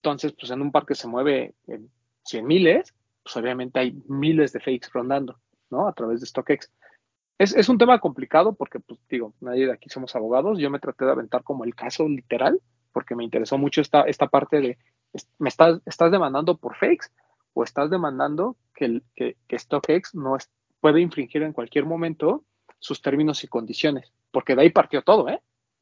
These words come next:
Nike, Nike lo primero que acusó a StockX es, "Tú estás cambiando los términos y condiciones de tu N F T Vault, porque tú no me dijiste que esto estaba amparado por un producto físico. Tú me sacaste tu programa de N F Ts y ya después saliste con esta payasada de que, ah, no, pero mira,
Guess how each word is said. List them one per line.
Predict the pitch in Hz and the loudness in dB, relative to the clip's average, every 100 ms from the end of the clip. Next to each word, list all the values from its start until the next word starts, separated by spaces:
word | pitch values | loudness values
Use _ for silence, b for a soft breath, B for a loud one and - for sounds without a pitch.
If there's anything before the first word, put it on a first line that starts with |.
| _ _ _ 147 | _ _ _ -6
Nike, | 156 226 - _ _ - | -4 -6 -10 _ _ -4
Nike | 190 247 285 | 0 4 4
lo | |
primero | - 175 226 | 2 -4 -8
que | 180 | -10
acusó | - - 170 | -14 -12 -12
a | |
StockX | 165 170 190 185 | -10 -10 -8 -6
es, | 208 196 _ - | -6 -6 _ -4
"Tú | 190 | -4
estás | 202 180 | -4 -8
cambiando | 170 170 | -6 -4
los | 160 - | -6 -6
términos | 160 165 156 | -6 -6 -6
y | |
condiciones | 127 120 - 156 233 - _ _ - | -8 -6 -2 2 0 -2 _ _ 0
de | 127 | 4
tu | 147 | 6
N | 147 | 6
F | 151 - | 4 4
T | 139 | 6
Vault, | 135 120 - _ _ _ - | 6 6 2 _ _ _ -2
porque | 147 135 | 0 0
tú | - | 2
no | 180 | 4
me | 202 | 6
dijiste | 160 - 151 - | 6 2 -4 -2
que | 156 | -4
esto | - | -4
estaba | - 151 | -2 -2
amparado | 147 135 135 | -2 -2 -2
por | - | -6
un | 131 | -8
producto | 127 120 - | -6 -6 -8
físico. | - 160 - 117 | -8 -6 -4 0
Tú | 147 | 2
me | 160 | 2
sacaste | 190 - - | 0 -2 -4
tu | - | -4
programa | - 123 131 147 | 0 2 4 4
de | 139 | 2
N | 139 | 0
F | 123 | -4
Ts | - 330 - _ _ _ _ _ - | 2 2 2 _ _ _ _ _ 4
y | |
ya | 147 | 4
después | 143 147 135 | 4 0 -2
saliste | 127 - | -6 -6
con | 151 127 | -6 -6
esta | 120 - | -8 -6
payasada | 120 110 - 143 | -4 -4 -2 0
de | 127 | -2
que, | - - | -6 -4
ah, | 170 190 | -2 -2
no, | 147 208 | -2 -2
pero | - 127 | 0 -2
mira, | 120 170 160 | 2 2 2